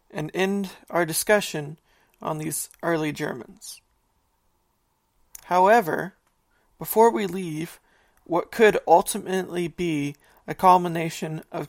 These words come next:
two thousand years of history, we should talk about the Germans' relationship with their neighbors. Now, the Germans do not live in seclusion. In fact, if there is one common tie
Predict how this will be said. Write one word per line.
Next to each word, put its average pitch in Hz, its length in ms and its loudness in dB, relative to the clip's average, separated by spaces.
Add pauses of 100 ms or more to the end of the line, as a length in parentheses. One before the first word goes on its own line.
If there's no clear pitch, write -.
(160)
two 185 160 -4
thousand 160 560 2
years 151 520 -6
of - 220 -16
history, - 640 -4 (1500)
we 165 120 -8
should - 320 -2
talk 175 280 4
about - 420 0 (340)
the 160 100 -6
Germans' 190 400 2
relationship 165 800 -2
with - 180 -8
their 151 120 -8
neighbors. - 640 -12 (840)
Now, 165 140 -2
the 151 100 -6
Germans 202 540 0 (260)
do 180 200 -2
not 208 240 6
live 160 400 0
in 151 100 -10
seclusion. 143 760 -10 (920)
In 160 100 -10
fact, 185 420 6
if 170 160 -4
there 190 140 4
is 160 160 4
one 185 320 0
common 202 440 0
tie 156 520 -2